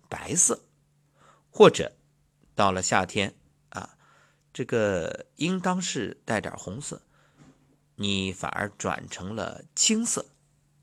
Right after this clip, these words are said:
这都是不正常的。因此说主胜克恶，说明这人气胜岁气，这病是逆的。所以诊断疾病的时候啊，一定要观察辨别病色，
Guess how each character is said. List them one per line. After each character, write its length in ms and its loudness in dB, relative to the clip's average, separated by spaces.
这 120 -4
都 140 0
是 140 -2
不 200 -4
正 240 0
常 280 -14
的。 100 -20
因 120 2
此 240 -2
说 420 0
主 320 -2
胜 460 -2
克 400 -2
恶， 200 0
说 160 -2
明 240 -4
这 100 -6
人 280 -8
气 260 -4
胜 260 -4
岁 280 -4
气， 340 -10
这 100 -10
病 300 -6
是 160 -8
逆 320 -6
的。 200 -20
所 120 4
以 60 4
诊 260 2
断 220 0
疾 160 -2
病 160 -4
的 80 -8
时 160 -8
候 200 -12
啊， 180 -18
一 100 -6
定 200 -4
要 220 -4
观 240 -4
察 260 -4
辨 340 -2
别 200 -6
病 340 -6
色， 300 -2